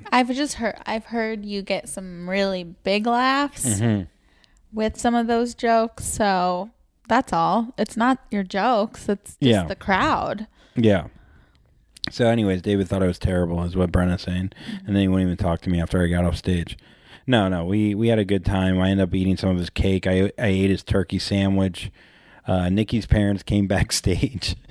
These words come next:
Speaker 1: Mm-hmm.
Speaker 2: That was funny. They ended up staying.
Speaker 1: That was
Speaker 2: David left, and we just stayed in the green room.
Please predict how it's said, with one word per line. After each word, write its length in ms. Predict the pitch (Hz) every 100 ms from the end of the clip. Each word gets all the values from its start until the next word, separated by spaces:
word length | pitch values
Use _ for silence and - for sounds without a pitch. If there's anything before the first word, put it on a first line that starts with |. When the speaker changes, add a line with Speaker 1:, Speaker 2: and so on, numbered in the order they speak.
| -
Speaker 1:
Mm-hmm. 220 | 226 233 208 - - -
Speaker 2:
That 180 | -
was 180 | 131 131
funny. 460 | - 98 95 - 123 _ -
They 140 | 127 131
ended 220 | 135 139
up 160 | 147
staying. 480 | - - 147 143 147
Speaker 1:
That 60 | 131
was 100 | 135
Speaker 2:
David 420 | 139 156 165 160
left, 520 | 143 143 151 123 - 156
and 140 | 147
we 100 | 147
just 220 | 147 151 113
stayed 280 | 151 156
in 100 | 160
the 80 | 165
green 340 | 151 156 165 165
room. 340 | 170 - 160